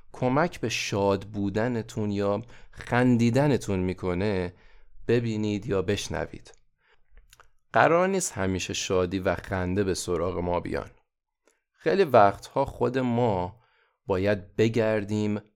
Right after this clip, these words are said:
و پیداشون کنیم. من وقتی مزایای ورزش رو می‌دونم، می‌رم و ورزش می‌کنم.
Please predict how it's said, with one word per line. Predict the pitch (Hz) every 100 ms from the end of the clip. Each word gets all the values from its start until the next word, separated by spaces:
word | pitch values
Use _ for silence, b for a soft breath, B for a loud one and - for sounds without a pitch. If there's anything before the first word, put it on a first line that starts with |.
| -
و | 82
پیداشون | - - 101 95 104 - 92
کنیم. | - - - 113 - _ _ _ _ _ _ _ _ _ _ -
من | 104 123
وقتی | 123 123 135
مزایای | 107 92 92 90 117
ورزش | 101 87 85 82 90 -
رو | 101
می‌دونم، | 90 92 87 90 92 104 b b b -
می‌رم | 107 117 113
و | 101
ورزش | 90 90 87 87 104 -
می‌کنم. | 92 - - -